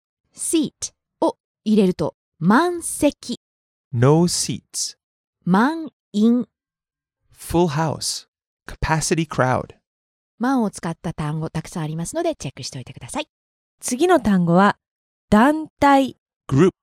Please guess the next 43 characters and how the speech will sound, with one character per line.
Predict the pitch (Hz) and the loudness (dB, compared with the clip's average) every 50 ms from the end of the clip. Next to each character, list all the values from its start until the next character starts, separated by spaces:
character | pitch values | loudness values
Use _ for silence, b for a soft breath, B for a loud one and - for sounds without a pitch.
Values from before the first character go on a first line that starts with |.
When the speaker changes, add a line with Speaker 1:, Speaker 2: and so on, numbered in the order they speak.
| - - - _ _ _ _ _ _ _ _ _ _ _ | -12 -12 -12 _ _ _ _ _ _ _ _ _ _ _
Speaker 3:
こ | - 240 | -6 -2
れ | 269 330 349 | 0 2 4
は、 | 370 370 370 359 349 330 - _ _ _ | 4 4 4 4 2 0 -2 _ _ _
あ | 196 214 | -2 0
の、 | 208 185 165 - _ _ | 0 0 -2 -4 _ _
よ | - 262 269 | 0 0 0
く | - 196 160 113 - _ _ | 0 -2 -2 -2 -4 _ _
団 | 196 214 285 349 392 392 - _ | 2 4 4 2 -2 -6 -4 _
体 | 381 381 381 381 381 359 349 - | 2 4 4 4 4 2 0 -4
旅 | - 220 269 302 | 0 4 4 4
行 | - - 220 180 139 117 98 - _ _ | 4 6 4 4 6 4 0 -4 _ _
な | - 170 156 | 0 0 0
ん | 147 | 0
て | - - 151 | -2 -4 -4
い | 151 | -4
う | |
ふ | 143 156 156 | -4 -6 -6
う | 139 | -6
に、 | 135 127 117 - - _ _ _ _ _ _ | -6 -6 -8 -10 -12 _ _ _ _ _ _
旅 | 190 190 185 | -4 -4 -2
行 | - - 262 262 254 247 | 0 2 4 4 4 4
と | - - 226 | 2 -2 -6
組 | - 233 214 | -4 0 2
み | 214 208 | 2 2
合 | |
わ | 214 208 | 2 0
せ | - - | -4 -10
て | 135 | -14
使 | - - - - | -16 -12 -10 -10
っ | 139 | -10
た | - - 135 | -8 -8 -10
り | 127 | -10
し | - - | -8 -8
ま | 143 135 135 | -8 -8 -8
す | - - 120 | -8 -8 -8
よ | 120 | -4
ね。 | 139 190 233 247 - _ | 2 2 4 2 2 _
Speaker 1:
あ、 | _ 214 208 - _ | _ -8 -8 -8 _
そ | _ - - 294 | _ -2 0 2
う | 311 | 2
で | 226 190 | 2 0
す | - 208 214 | -2 0 0
ね。 | 233 254 240 | 0 0 0